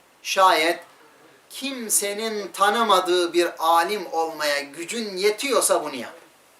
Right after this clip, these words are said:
Hiç kimse tarafından tanınmayan bir alim olabiliyorsan ol. Niye? "Fe innen nase lev arafu ma fi nefsik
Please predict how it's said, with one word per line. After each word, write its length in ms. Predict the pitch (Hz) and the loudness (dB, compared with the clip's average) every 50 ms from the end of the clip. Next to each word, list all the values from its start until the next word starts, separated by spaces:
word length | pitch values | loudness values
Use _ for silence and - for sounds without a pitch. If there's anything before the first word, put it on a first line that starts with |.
| _ _ _ | _ _ _
Hiç 220 | - 240 - - | -6 -4 -4 -4
kimse 360 | - - 302 262 - 233 220 - | -4 -6 -4 -2 -2 -2 0 0
tarafından 640 | 208 202 190 185 180 196 196 196 196 196 196 185 | 0 2 2 2 2 0 -2 0 2 2 2 2
tanınmayan 720 | - - 202 214 247 269 262 233 202 185 196 233 262 247 220 | 0 -2 -2 0 0 0 -2 -2 -2 2 2 2 2 2 2
bir 280 | 214 208 190 - 175 | 2 2 2 2 2
alim 340 | 190 190 196 190 185 185 185 | 4 4 4 4 4 0 -2
olabiliyorsan 960 | 208 220 240 269 269 277 269 294 294 254 233 - 240 269 294 302 294 294 233 - - _ _ _ _ _ _ _ | 0 2 4 4 4 4 4 4 4 4 4 6 6 6 6 6 4 0 -8 -14 -20 _ _ _ _ _ _ _
ol. 260 | - 262 - - - - - - _ _ _ _ _ _ _ _ _ _ _ _ _ _ _ _ _ _ - | 4 4 6 4 4 0 -8 -18 _ _ _ _ _ _ _ _ _ _ _ _ _ _ _ _ _ _ -10
Niye? 360 | 180 220 240 262 269 247 - | -6 -4 -2 -2 -2 -2 -4
"Fe 120 | - 180 185 | -6 -6 -6
innen 440 | 190 190 185 180 175 170 165 165 | -6 -8 -6 -4 -4 -4 -4 -4
nase 340 | 180 202 202 185 - 170 151 | -2 0 0 0 0 -2 -2
lev 180 | 156 151 143 131 | -2 -2 -2 0
arafu 720 | 151 175 190 190 185 175 - - 226 254 262 262 262 240 - - - - _ _ - | 2 2 4 4 4 2 2 0 0 2 2 0 0 -2 -6 -14 -20 -20 _ _ -4
ma 280 | 156 180 180 160 151 | -2 0 0 0 -2
fi 240 | - 147 139 127 123 | -2 -6 -10 -8 -4
nefsik 400 | 151 175 185 - - 226 226 - | -4 -2 -2 -2 -2 -2 -4 -10